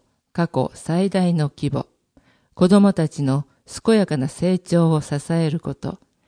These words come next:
日々の安心を確かなものにすること、それら一つ一つの思いを形にした、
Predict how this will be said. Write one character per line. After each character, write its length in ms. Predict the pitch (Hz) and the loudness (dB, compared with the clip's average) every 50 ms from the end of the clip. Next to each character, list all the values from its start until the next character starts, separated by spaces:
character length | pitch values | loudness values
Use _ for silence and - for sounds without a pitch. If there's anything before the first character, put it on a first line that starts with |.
| _ _ _ _ _ | _ _ _ _ _
日 180 | - - 214 196 | -6 -2 0 2
々 120 | 196 180 | 2 2
の 220 | 156 151 143 - - - | 2 2 0 -2 -4 -6
安 200 | - 147 165 185 | -4 -2 -2 -2
心 420 | 180 - - - 190 185 175 170 160 | -2 -4 -2 0 0 2 2 2 2
を 140 | 160 156 - _ _ _ _ _ - | 0 -2 -4 _ _ _ _ _ -4
確 260 | - 214 220 - - | -2 -2 -2 -2 -4
か 140 | - 170 156 | -4 -4 -2
な 140 | 139 135 123 | -2 -2 -4
も 200 | - - 139 147 | -4 -4 -4 -2
の 140 | 160 190 185 | 0 0 0
に 140 | 170 147 | 0 -2
す 180 | - - - 127 | -6 -6 -8 -6
る 100 | - - | -6 -8
こ 160 | - - 143 | -8 -10 -12
と、 240 | - - 113 - - _ _ _ _ _ _ _ _ _ _ _ _ _ _ | -10 -10 -10 -10 -12 _ _ _ _ _ _ _ _ _ _ _ _ _ _
そ 180 | - - 185 185 | -4 -2 0 2
れ 140 | 196 180 | 2 2
ら 200 | 151 139 139 151 _ _ _ _ | 0 -2 -4 -8 _ _ _ _
一 280 | - - - - 220 214 | -20 -8 -2 0 0 0
つ 140 | 220 - 208 | 0 -2 -6
一 300 | 190 - - 208 202 190 | -6 -4 -2 -2 -2 -2
つ 160 | - - 139 | -2 -4 -4
の 180 | 139 123 - - | -2 -2 -4 -4
思 300 | - 123 143 160 170 180 170 | -4 -4 0 2 2 2 2
い 100 | 160 147 | 2 2
を 100 | 139 139 | 0 -2
形 460 | - 139 135 - 160 160 - - 165 | -6 -8 -4 -4 -4 -4 -4 -4 -2
に 160 | 156 151 151 | -2 -2 -4
し 100 | - - | -6 -8
た、 260 | - - 139 139 147 | -10 -6 -6 -6 -6